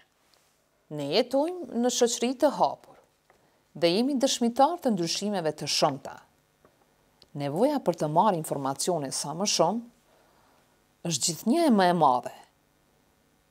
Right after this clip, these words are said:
Qytetarët ndodhen para një llojllojshmërie mediale, prandaj ky fakt mund të konsiderohet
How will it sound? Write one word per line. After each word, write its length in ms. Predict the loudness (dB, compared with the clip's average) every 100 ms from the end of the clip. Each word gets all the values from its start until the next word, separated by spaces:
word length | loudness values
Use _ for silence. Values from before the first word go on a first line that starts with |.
| _ -6
Qytetarët 720 | -2 2 2 2 2 4 2 -4 _ _ _ _ -10
ndodhen 480 | -2 4 4 4 0
para 240 | 2 4
një 220 | 4 0 -2
llojllojshmërie 960 | 2 2 2 -2 -2 -2 -2 -2 -2
mediale, 640 | -2 -4 0 4 4 0 -6 -20 _ _ _ _ _ -6
prandaj 380 | -2 4 4 2
ky 160 | -4 -4
fakt 480 | 0 0 0 -16 _ _ _ _ _ -10
mund 280 | -8 -6
të 80 | -4
konsiderohet 960 | -4 -4 -2 0 2 2 2 0 -6